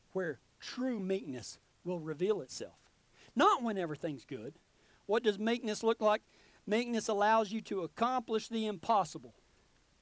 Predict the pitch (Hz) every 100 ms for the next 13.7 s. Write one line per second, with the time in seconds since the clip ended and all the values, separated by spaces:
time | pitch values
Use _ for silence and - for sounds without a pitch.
0 | - 208 - - 311 - 247 294 220 190
1 | 403 226 339 427 123 - _ _ _ -
2 | 190 233 - 339 349 277 240 254 247 370
3 | 381 170 - - - - 330 440 339 -
4 | 294 247 381 - 392 392 359 320 294 359
5 | 381 269 - 302 311 247 302 262 427 359
6 | 285 302 175 254 359 403 349 - 302 277
7 | 285 311 403 285 294 233 175 262 370 226
8 | 170 - - - - 381 349 202 185 285
9 | 349 320 311 294 285 247 226 196 311 311
10 | 175 170 135 349 330 180 226 339 370 214
11 | 170 180 170 - - - 214 339 320 226
12 | 202 156 - 175 160 139 175 190 262 339
13 | 320 254 262 339 233 143 -